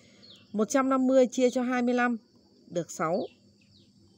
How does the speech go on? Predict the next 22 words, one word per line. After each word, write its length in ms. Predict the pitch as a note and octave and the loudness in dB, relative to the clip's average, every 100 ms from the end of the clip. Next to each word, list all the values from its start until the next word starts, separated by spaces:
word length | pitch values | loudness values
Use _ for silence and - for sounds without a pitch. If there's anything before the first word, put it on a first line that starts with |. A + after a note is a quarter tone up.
| _ - _ - - - - _ _ _ _ | _ -20 _ -20 -20 -20 -20 _ _ _ _
Hai 180 | - C4 | -4 0
mươi 120 | C4 | 4
lăm 200 | C#4 C4+ | 4 4
nhân 200 | B3+ C4 | 4 4
với 100 | A#3+ | 4
sáu 240 | C4 G#3 A3+ | 4 2 2
bằng 220 | A#3+ F#3+ | 2 2
một 120 | F#3 | 0
trăm 160 | - A#3 | 0 0
năm 180 | A#3+ A3+ | 2 2
mươi. 180 | A#3 | 2
Một 180 | G#3+ F#3 | 0 -2
trăm 180 | - A3+ | -2 -2
năm 160 | A3+ A3+ | 0 0
mươi 180 | A3 | 0
trừ 180 | G#3+ G3+ | 0 -2
một 100 | E3+ F3 | -2 -4
trăm 180 | A3 | -4
năm 160 | G#3 G#3+ | -2 -2
mươi 180 | G#3 G#3 | -2 -2
bằng 260 | - E3+ E3 | -4 -8 -10
không. 320 | - - G#3+ | -18 -2 -2